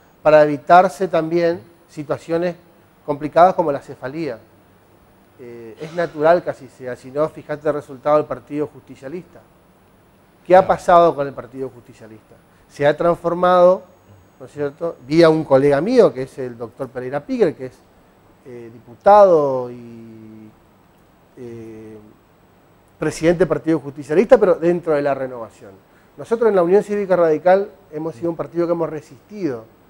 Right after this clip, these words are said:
Speaker 1: fuertemente todos estos años el embate del oficialismo provincial, y, y la prueba de ello es que estamos acá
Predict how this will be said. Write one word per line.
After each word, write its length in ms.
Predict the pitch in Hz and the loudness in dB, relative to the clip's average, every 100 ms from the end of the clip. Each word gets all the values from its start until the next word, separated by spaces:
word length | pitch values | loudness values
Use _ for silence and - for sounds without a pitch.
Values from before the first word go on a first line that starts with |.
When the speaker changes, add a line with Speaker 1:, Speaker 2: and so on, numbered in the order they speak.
| _ _ _ _ - | _ _ _ _ 0
Speaker 1:
fuertemente 580 | 180 160 160 170 170 147 | 0 0 -2 -2 -4 -10
todos 280 | - 196 | -4 -4
estos 260 | 160 151 - | -6 -14 -2
años 380 | 190 160 151 165 _ _ _ _ _ _ | -2 0 -4 -8 _ _ _ _ _ _
el 140 | 147 147 | -4 -4
embate 580 | 135 147 156 160 165 | 0 0 0 -2 -10
del 180 | 143 135 | -10 -16
oficialismo 720 | 131 135 131 131 143 147 147 | -16 -18 -12 -10 -10 -6 -6
provincial, 640 | 135 131 135 135 175 175 214 _ _ _ _ _ | -6 -10 -12 -6 -2 -2 -4 _ _ _ _ _
y, 340 | 135 131 131 123 | -12 -10 -10 -8
y 40 | |
la 100 | 143 | -6
prueba 240 | 151 208 220 | 0 4 4
de 80 | 214 | 4
ello 100 | 233 | 0
es 60 | |
que 60 | 180 | -6
estamos 320 | 180 180 170 | -6 -6 -6
acá 340 | 180 214 233 | -4 -4 -4